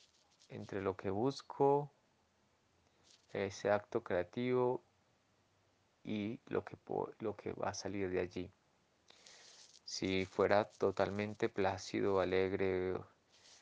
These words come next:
o sin tener que hacer el mínimo cuestionamiento, la verdad saldría algo muy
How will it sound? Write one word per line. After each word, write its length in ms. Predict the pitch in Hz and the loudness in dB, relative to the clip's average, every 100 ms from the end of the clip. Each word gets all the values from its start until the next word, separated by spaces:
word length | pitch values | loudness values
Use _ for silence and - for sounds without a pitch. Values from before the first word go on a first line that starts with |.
| - - - | -20 -20 -8
o 120 | 101 | -6
sin 300 | 98 98 95 | -4 -6 -8
tener 340 | 92 90 90 87 | -4 -2 -2 -2
que 300 | 107 101 104 - - | 0 0 -4 -10 -10
hacer 300 | 101 101 101 | -8 -4 -4
el 60 | 104 | -4
mínimo 400 | 104 104 101 95 | -4 -2 -2 -2
cuestionamiento, 1000 | 90 90 92 90 90 104 107 - 101 98 _ _ _ _ _ _ _ - - - - - - _ _ _ - - _ - | -2 -2 -4 -4 -4 -4 -4 -4 -4 -4 _ _ _ _ _ _ _ -20 -20 -20 -20 -20 -20 _ _ _ -20 -20 _ -8
la 200 | 110 98 | -2 0
verdad 320 | 90 92 92 | 0 -2 -4
saldría 800 | 98 95 98 98 95 92 95 95 | -2 -2 -2 0 2 4 4 4
algo 880 | - 98 95 - 98 92 95 92 - | 4 4 2 4 6 6 6 2 -2
muy 540 | 104 101 95 95 92 | -6 -4 -4 -4 -6